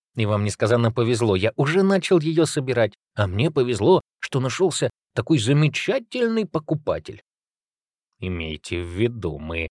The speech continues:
категорически не желаем участвовать в каких-либо торгах». «Да ладно, вам плевать, это очередное испытание.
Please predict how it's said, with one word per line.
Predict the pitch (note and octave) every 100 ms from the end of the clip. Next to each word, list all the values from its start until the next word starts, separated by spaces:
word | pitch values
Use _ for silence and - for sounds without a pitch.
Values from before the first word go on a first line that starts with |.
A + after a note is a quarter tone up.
| _ _ _
категорически | - E2 F#2 G2+ C#3+ - B2+ -
не | B2+ B2
желаем | A2+ A2 B2 C3
участвовать | B2 - G#2+ - A#2+ B2
в | -
каких-либо | - D#3 - F2+ - E2+ E2 E2
торгах». | G#2 G#2 F2+ D2+ - _ _ _ _ _ _ _ _ _
«Да | B2 C3+ C#3+
ладно, | E3 E3 G#2 F2 - _
вам | A2+ A#2+ C#3 A2+
плевать, | B2 A#2+ F#2+ D2 G2
это | -
очередное | D#3 - G3 F#3+ A3 F#3+ -
испытание. | F3 - D#3 - C3 B2 B2 A#2+